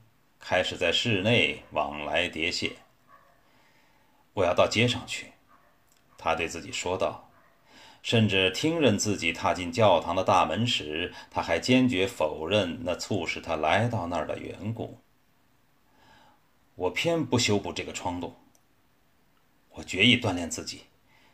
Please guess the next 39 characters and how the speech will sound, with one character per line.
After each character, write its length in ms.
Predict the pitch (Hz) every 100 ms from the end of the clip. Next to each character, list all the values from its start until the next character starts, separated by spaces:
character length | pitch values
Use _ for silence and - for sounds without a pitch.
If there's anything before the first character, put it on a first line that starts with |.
| _ _ _ -
夜 220 | 95 82
间 380 | 101 92 95 90
要 120 | 95
到 140 | 98
此 180 | 92 85
地 140 | 117
来， 300 | 98 80 92 - - -
坐 180 | 123 95
在 120 | 90
这 100 | 95
女 160 | 82
人 100 | 80
面 180 | 117 95
前， 360 | 82 80 92 107 - _
却 200 | - -
不 100 | 82
抬 200 | 85 -
眼 200 | 87 78
看 240 | - 104 82
她。 180 | - - _ _ _ _ _ _ _ _ _ _ _ _
在 140 | 80
这 140 | 76 123
件 160 | 98
事 140 | 80 -
情 180 | - 80
上， 280 | - - _ _ _ _ _
我 100 | 82
绝 160 | - 78
不 100 | 156
会 120 | 110
失 180 | - 85
败。 300 | - - - _ _ _ _ _ _ _ _ _ _ _ _ _ _
上 340 | - 92 87
帝 160 | 85 87
设 180 | - 87
下 140 | 87
这 100 | 82
诱 240 | 87 90 80
惑 260 | 90 82